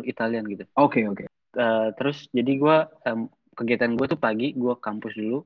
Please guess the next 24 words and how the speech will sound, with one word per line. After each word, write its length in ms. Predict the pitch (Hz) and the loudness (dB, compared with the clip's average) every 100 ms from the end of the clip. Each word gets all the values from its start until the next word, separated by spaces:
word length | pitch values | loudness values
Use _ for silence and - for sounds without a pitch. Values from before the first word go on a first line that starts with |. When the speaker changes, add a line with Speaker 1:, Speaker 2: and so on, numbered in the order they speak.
| _ | _
Speaker 1:
jam 160 | - 104 | -10 -8
delapan 400 | 104 101 113 110 | -8 -4 -4 -4
sampai 240 | 107 104 | -6 -8
jam 160 | 107 101 | -6 -6
dua 240 | 107 107 | -4 -4
belas 240 | 101 117 - | -2 -4 -4
lah. 140 | 127 - _ _ _ _ _ 120 | -6 -8 _ _ _ _ _ -6
Ya 80 | |
itu 160 | 135 156 | -2 0
gue 80 | 123 | 0
belajar 240 | 113 107 | 0 -2
bahasa, 240 | 107 117 151 | -4 -4 -6
belajar 320 | 135 113 113 110 | -6 -4 -6 -6
culture 400 | 113 110 131 131 | -8 -8 -6 -6
gitu. 320 | 117 131 143 _ _ _ _ _ _ | -4 -6 -8 _ _ _ _ _ _
Eh, 400 | 110 107 104 104 104 | -10 -6 -6 -6 -6
terus 100 | 117 120 | -4 -4
habis 160 | 107 | -6
itu 80 | 120 | -4
gue 160 | 113 113 | -4 -2
pulang, 320 | 127 147 160 - _ _ | 2 2 0 -12 _ _
makan 320 | 120 107 110 | -8 -6 -6
siang, 240 | 123 123 127 | -4 -4 -2
lunch 320 | 120 131 | -4 -6